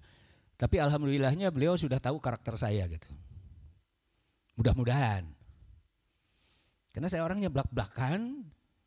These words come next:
tegas, kalau saya yang yakini benar, saya tidak lihat siapa dia. Kalau saya yakini itu benar.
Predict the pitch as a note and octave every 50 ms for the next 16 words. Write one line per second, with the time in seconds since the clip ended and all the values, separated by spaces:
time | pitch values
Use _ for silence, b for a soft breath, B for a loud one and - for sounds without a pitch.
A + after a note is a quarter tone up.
0 | _ _ _ - G2+ F2 - C3+ D#3 F#3 G#3+ - - - C3 B2+ B2 - C3+ B2
1 | C3+ C#3 C3+ C#3+ C#3+ C#3 C3+ - D3+ C3 C3+ C3 A#2+ A#2+ B2+ E3+ A3 A#3+ A#3 A#3
2 | b b b b b b b b b b - C#3+ D3+ - D#3 B2 A#2 A2 G#2 A#2+
3 | C#3+ C3+ - C3 A2 G#2+ A#2 A2+ D3+ E3 A#2 G#2 G#2 F#2+ F2 - _ _ _ _
4 | _ - - F2+ F2 G2+ B2 G#2+ A#2 A#2 G#2+ G#2 - - G2+ A2+ D#3 F3+ C#3+ -
5 | C#3+ G#2+ G2 G2+ F#2 F2 E2+